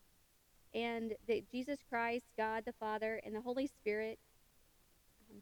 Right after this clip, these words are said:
does the work. And we, we know one hundred percent that they are truly qualified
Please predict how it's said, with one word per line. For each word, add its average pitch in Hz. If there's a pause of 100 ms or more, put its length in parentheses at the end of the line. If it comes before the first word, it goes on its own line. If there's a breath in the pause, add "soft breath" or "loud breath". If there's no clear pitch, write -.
(100)
does 247
the 220
work. 190 (340)
And 208
we, 208 (160)
we 233
know 277 (420)
one 262
hundred 240
percent 202
that 202
they 233
are 214
truly 233
qualified 185